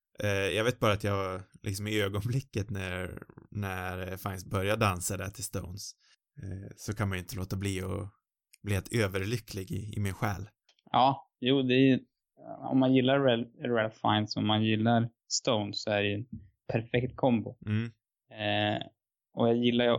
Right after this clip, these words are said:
Speaker 2: jag gillar ju verkligen den här liksom musikproducent-karaktären
Speaker 1: Mm, mm.
Speaker 2: med de här historierna och, ja, han, han gör ju väldigt bra. Men jag hade ändå velat haft mer galenskap, tror jag.
Speaker 1: Jag hade faktiskt förväntat mig mer.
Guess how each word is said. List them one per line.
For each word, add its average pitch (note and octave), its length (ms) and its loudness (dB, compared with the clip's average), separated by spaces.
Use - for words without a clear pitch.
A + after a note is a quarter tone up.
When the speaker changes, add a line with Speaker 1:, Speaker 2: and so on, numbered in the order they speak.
Speaker 2:
jag B2+ 160 2
gillar B2+ 240 6
ju B2+ 80 4
verkligen A2+ 280 -2
den G2+ 100 -4
här G2 120 -2
liksom G2+ 400 -10
musikproducent-karaktären G#2+ 2000 0
Speaker 1:
Mm, G#2+ 120 -2
mm. A#2 100 -2
Speaker 2:
med A2 100 2
de G#2+ 60 4
här G2+ 80 4
historierna G2+ 720 -2
och, - 180 -10
ja, G#2+ 340 4
han, - 120 0
han A#2+ 220 2
gör C3+ 220 4
ju A2 180 0
väldigt G2+ 360 -4
bra. - 300 -2
Men B2 120 2
jag A#2+ 60 4
hade B2 180 4
ändå C3 160 4
velat A#2 160 4
haft - 380 0
mer A#2+ 440 2
galenskap, G#2 800 -2
tror - 260 -18
jag. - 60 -20
Speaker 1:
Jag A2 120 0
hade B2+ 160 2
faktiskt A#2+ 380 -2
förväntat G2 320 -2
mig G#2 100 0
mer. G2 360 -4